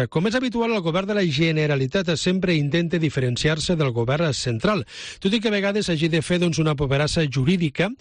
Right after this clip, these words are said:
per tal han d'evitar conseqüències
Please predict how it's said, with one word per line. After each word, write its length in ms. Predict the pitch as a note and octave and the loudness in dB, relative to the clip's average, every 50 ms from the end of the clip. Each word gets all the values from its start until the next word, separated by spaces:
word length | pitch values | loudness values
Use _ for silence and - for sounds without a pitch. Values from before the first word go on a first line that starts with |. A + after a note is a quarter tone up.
| - - - - - - | -16 -20 -20 -20 -14 -6
per 180 | - C#3 A#2+ | -4 -4 -2
tal 200 | - - C#3 C#3+ | -2 0 0 0
han 160 | D3+ D#3 D#3 D3+ | 0 0 0 0
d'evitar 680 | C#3+ D3 C#3 C3+ C3 B2+ B2+ B2 A#2 - C3+ C#3 D3 C3 | 0 0 2 0 0 0 -2 -4 -2 0 0 0 0 0
conseqüències 840 | - C#3+ - - B2+ - C#3+ C#3+ C#3+ C3+ - - D3+ C#3 - | -2 -2 0 -2 -2 0 0 0 0 0 0 0 0 0 0